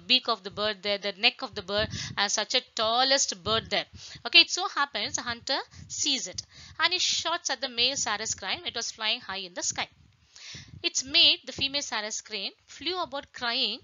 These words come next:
in sorrow and despair as the killers carried away the dead bird in a careless way.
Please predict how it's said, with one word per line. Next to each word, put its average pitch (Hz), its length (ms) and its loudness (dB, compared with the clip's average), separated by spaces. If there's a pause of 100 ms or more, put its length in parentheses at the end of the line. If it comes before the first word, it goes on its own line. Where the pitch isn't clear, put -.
in 233 100 -10
sorrow 254 480 0
and 226 260 0
despair 226 540 2 (380)
as 277 220 6
the 311 40 -2
killers 330 440 2
carried 233 280 2
away 240 140 -4
the 226 100 -2
dead 226 340 0
bird 233 200 -4
in 208 100 -6
a 208 60 -4
careless 190 640 2
way. 170 160 -4